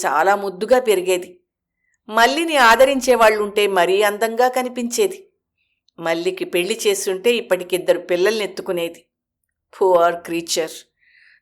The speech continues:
తాతలు ఇంట్లో పుట్టిన మల్లికి కష్టాలు, కన్నీరు, ఆకలి, దరిద్రం, ఏడుపు, వీటి గురించి మాత్రమే తెలుసు. చిరిగిపోయిందైనా సిల్కు చీర కట్టుకోవాలని, రిబ్బన్ ముక్కలతో రెండు జడలు వేసుకోవాలని,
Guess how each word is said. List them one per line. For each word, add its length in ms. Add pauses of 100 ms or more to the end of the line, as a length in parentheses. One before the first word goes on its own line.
(100)
తాతలు 400
ఇంట్లో 380
పుట్టిన 420
మల్లికి 640
కష్టాలు, 760
కన్నీరు, 640
ఆకలి, 580
దరిద్రం, 640
ఏడుపు, 720 (320)
వీటి 300
గురించి 380
మాత్రమే 640
తెలుసు. 400 (500)
చిరిగిపోయిందైనా 1040
సిల్కు 360 (120)
చీర 120
కట్టుకోవాలని, 920 (420)
రిబ్బన్ 400
ముక్కలతో 560
రెండు 240
జడలు 380
వేసుకోవాలని, 960